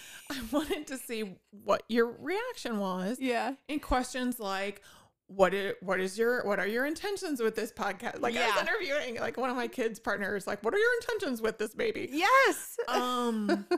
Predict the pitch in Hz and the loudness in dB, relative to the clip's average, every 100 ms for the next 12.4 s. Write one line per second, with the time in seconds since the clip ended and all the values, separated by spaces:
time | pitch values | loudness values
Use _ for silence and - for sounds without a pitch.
0 | - _ _ - 254 254 190 185 196 208 | -2 _ _ 2 6 6 4 2 2 2
1 | 226 240 262 254 311 311 339 - 359 392 | 0 -2 -2 0 -2 0 -2 -2 -2 0
2 | 349 254 214 208 165 107 196 196 - _ | 0 0 0 0 2 0 -2 -4 -8 _
3 | _ _ _ _ _ _ _ _ _ _ | _ _ _ _ _ _ _ _ _ _
4 | - 254 247 247 247 247 233 220 - _ | -6 -4 -2 -4 -2 -2 -2 -4 -8 _
5 | _ _ _ _ - - 285 233 - 240 | _ _ _ _ -8 0 0 2 0 -2
6 | - 214 214 214 208 208 233 262 302 285 | 0 -2 -2 0 0 0 -2 -2 -2 -4
7 | - - - 208 220 208 220 254 269 262 | -10 -20 -6 0 2 2 0 -2 0 0
8 | 302 339 339 392 392 381 - 240 220 214 | 0 -2 -4 -4 -2 -2 -2 -2 -2 -2
9 | 196 294 339 302 196 240 247 247 294 294 | 0 0 4 4 6 4 2 0 0 2
10 | 294 302 320 330 349 349 370 294 381 381 | 4 2 2 -4 -4 -2 -2 0 0 0
11 | 302 247 240 220 202 190 - - - - | -2 -4 -4 -4 -4 -6 -8 -8 -4 -4
12 | 214 196 - | -4 -2 -2